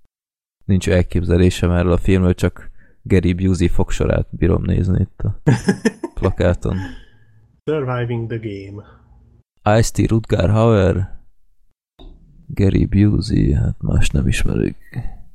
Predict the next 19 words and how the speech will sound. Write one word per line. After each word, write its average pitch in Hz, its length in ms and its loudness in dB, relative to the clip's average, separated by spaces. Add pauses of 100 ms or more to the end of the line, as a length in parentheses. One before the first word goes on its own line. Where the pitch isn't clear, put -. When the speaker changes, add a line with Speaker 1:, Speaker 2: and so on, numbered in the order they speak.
(880)
Speaker 1:
Jó. 131 160 2 (1000)
Nem 92 300 -10
tudom, 92 240 -2
ez 92 140 -4
valami 92 460 2
Mad 95 260 0
Max. 208 120 4
Speaker 2:
Úristen, 151 380 2
a 151 160 4
rendezője 135 520 4
csinált 127 340 0
Walking 123 460 0
Dead-et. 120 380 -6 (760)
Speaker 1:
Ó, 71 240 -2
hát 98 200 -6
az 107 240 -2
csak - 240 -4
jó - 140 -6
lehet. 98 260 -4